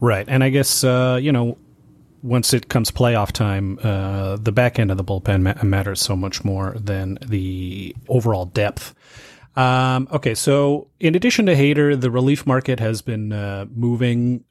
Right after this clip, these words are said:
all pitching moves this week, uh, as we approach spring training. So in addition to Hader, we also saw elsewhere in the division, the Angels gave Robert Stevenson three years and thirty-three million dollars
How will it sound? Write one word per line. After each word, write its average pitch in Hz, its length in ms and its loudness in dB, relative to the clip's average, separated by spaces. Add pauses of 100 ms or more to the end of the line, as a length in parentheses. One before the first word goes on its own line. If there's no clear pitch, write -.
(160)
all 175 180 2
pitching 135 460 0
moves 98 560 -4
this - 260 0
week, - 460 -6 (100)
uh, 101 400 2
as 101 180 -2
we 107 80 -4
approach 98 280 -4
spring 98 180 -6
training. 98 280 -4
So - 160 -2
in 113 80 2
addition 143 320 0
to 127 60 2
Hader, 120 260 2
we 117 100 -2
also 127 200 -2
saw 113 640 0 (400)
elsewhere 139 380 2
in 123 180 0
the 117 80 4
division, 113 480 -2
the 104 200 -6
Angels 127 720 0 (380)
gave 110 240 -2
Robert 131 360 0
Stevenson 117 840 0 (600)
three 143 320 -2
years 131 640 2 (160)
and 101 240 -6
thirty-three 120 420 0
million 104 300 -2
dollars 101 640 -4